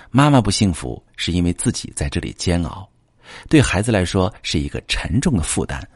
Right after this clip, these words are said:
很难消化掉。而你的低能量会让家里更加低气压，充满负能量，另一半会本能地想要逃离，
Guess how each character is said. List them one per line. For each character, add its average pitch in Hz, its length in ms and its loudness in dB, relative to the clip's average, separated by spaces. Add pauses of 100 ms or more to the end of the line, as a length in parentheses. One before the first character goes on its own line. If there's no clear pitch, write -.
很 - 240 -6
难 76 160 -8
消 110 220 2
化 104 160 -6
掉。 - 180 -12 (800)
而 147 160 6
你 135 140 8
的 92 100 4
低 170 160 2
能 127 180 6
量 123 240 0 (180)
会 - 160 4
让 120 160 6
家 127 200 2
里 85 140 0
更 143 220 2
加 82 160 0
低 92 160 -2
气 - 200 -4
压， 80 240 -4 (100)
充 - 180 0
满 82 140 0
负 - 180 -4
能 73 140 -2
量， 78 180 -8 (640)
另 185 140 6
一 135 120 4
半 123 200 0
会 104 200 0
本 69 300 -2
能 62 200 -2
地 113 100 2
想 - 180 -4
要 82 140 -2
逃 - 280 -4
离， 107 200 -6